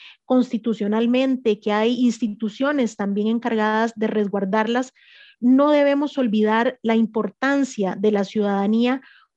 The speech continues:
justamente en el fortalecimiento democrático. Em, el ser, eh, ciudadanos y ciudadanas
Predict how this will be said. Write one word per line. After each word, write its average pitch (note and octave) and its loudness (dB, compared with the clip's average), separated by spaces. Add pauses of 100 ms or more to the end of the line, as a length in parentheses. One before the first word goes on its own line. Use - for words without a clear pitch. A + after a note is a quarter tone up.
justamente A#3+ 0
en A#3+ -2
el A3+ -2
fortalecimiento G3+ -2
democrático. F#3 -6 (420)
Em, G#3 0 (120)
el G#3+ 4
ser, C4 4
eh, C4+ 4
ciudadanos A#3 0
y A3+ -4
ciudadanas A3+ 0